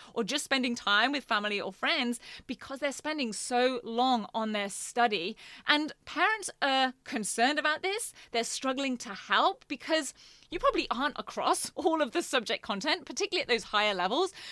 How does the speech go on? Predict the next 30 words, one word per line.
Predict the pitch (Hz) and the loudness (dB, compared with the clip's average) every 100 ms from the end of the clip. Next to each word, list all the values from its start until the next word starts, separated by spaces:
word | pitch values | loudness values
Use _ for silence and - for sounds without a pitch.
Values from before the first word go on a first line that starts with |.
| - | -10
You | 226 | 4
maybe | 247 277 | 6 6
haven't | 254 247 196 | 4 2 2
read | 185 247 233 | 2 2 2
the | |
latest | 269 254 240 202 | 0 0 0 -4
novel | 185 196 220 277 277 | 2 2 4 2 2
or | 214 | -2
studied | - 220 247 220 | -4 -4 -4 -4
the | |
current | - - 226 208 | -6 -2 -2 -2
Shakespeare | - 208 214 - 240 | -4 -2 -2 0 -2
play. | 226 240 269 359 - - - | 0 4 4 4 0 -16 -12
So | - 294 | -2 0
you're | 285 | 2
left | 320 - - | 2 0 -4
sort | - 294 | -6 -4
of | 240 - | -4 -6
wondering | 196 240 262 277 359 403 - - - | 2 2 2 2 0 -2 -10 -20 -18
how | - 240 285 | 0 4 4
to | - 330 | 2 0
help, | 247 247 240 - - | 6 6 4 -2 -2
wondering | 269 277 285 | 0 2 0
if | 277 - | 0 0
any | 247 254 | 0 0
advice | 233 208 220 240 | 0 2 0 0
that | |
you're | 240 | -4
giving | 220 240 233 | -2 -2 -2
them | 262 | -2